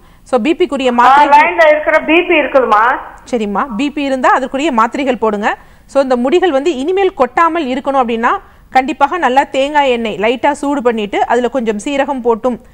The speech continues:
Speaker 1: சூடு பண்ணிட்டு, நல்லா தலைக்கு வந்து வச்சுக்கோங்க. வச்சுட்டு, அதுக்கப்புறம் தலை குளியல் வந்து எடுங்க.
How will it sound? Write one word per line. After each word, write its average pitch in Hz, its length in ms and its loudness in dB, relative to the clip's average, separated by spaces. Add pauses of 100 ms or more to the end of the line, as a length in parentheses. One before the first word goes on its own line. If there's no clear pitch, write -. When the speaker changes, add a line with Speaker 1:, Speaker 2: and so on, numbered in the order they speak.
(180)
Speaker 1:
சூடு 311 280 -4
பண்ணிட்டு, 247 320 -4
நல்லா 240 420 2
தலைக்கு 254 340 0
வந்து 240 260 -2
வச்சுக்கோங்க. 220 440 -4 (100)
வச்சுட்டு, 254 280 -4 (120)
அதுக்கப்புறம் 262 560 -2 (180)
தலை 262 280 0
குளியல் 247 280 -2
வந்து 233 220 -4
எடுங்க. 196 280 -4